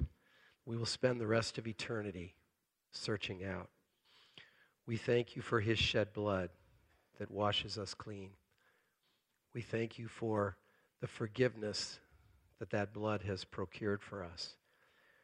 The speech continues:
We thank you for his righteousness, which clothes us and makes us acceptable to you. We thank you that in him we are beloved and adopted as your children, that your Spirit is remaking us right now into,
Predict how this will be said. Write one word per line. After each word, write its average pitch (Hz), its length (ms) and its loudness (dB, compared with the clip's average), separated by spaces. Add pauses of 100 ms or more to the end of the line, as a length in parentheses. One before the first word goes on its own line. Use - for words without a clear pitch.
(260)
We 117 80 -2
thank 117 340 2
you 117 60 -4
for 110 200 2
his 110 240 2
righteousness, 110 1000 0 (340)
which - 240 -6
clothes 107 480 -2
us 87 280 -2
and 92 120 -8
makes 101 260 -4
us - 180 -4
acceptable 98 580 -4
to - 140 -10
you. 98 260 -6 (920)
We 113 120 -4
thank 120 360 4
you 113 80 -4
that 113 160 2
in 110 140 2
him 117 400 2 (560)
we 113 160 4
are 107 100 4
beloved 110 560 2 (540)
and 104 120 -2
adopted 104 580 0
as 98 200 -2
your 101 80 -6
children, 104 520 -6 (1040)
that - 120 2
your 127 120 2
Spirit 127 640 4
is 104 180 -2
remaking 117 680 0
us 101 240 -4
right 110 260 0
now 104 280 0
into, 107 560 -4